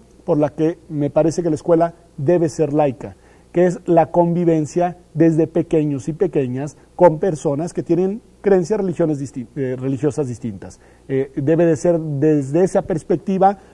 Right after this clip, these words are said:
una mini representación de la sociedad la escuela, en la cual los niños y las niñas deben de interactuar con otros chiquillos y chiquillas que no tienen las mismas convicciones,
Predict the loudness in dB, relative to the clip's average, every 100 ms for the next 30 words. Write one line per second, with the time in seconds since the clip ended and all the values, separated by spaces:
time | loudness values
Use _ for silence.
0 | _ 2 4 4 4 4 4 2 2 0
1 | -2 -2 -2 -2 0 2 2 0 -2 -2
2 | -4 -6 -6 -2 0 4 4 2 -4 -6
3 | -6 -4 -6 -8 -16 -6 -2 0 2 4
4 | 4 0 0 -2 0 -2 -4 -4 -2 -2
5 | -2 -2 -2 -4 -8 -18 _ 0 2 2
6 | 0 -2 0 0 0 2 2 0 -10 -2
7 | 0 0 -2 -6 -8 -6 -2 -2 -4 -6
8 | -4 -2 -2 -2 -2 0 0 0 0 -2
9 | -2 -4 -6 -4 -4 -4 -4 -4 -4 -8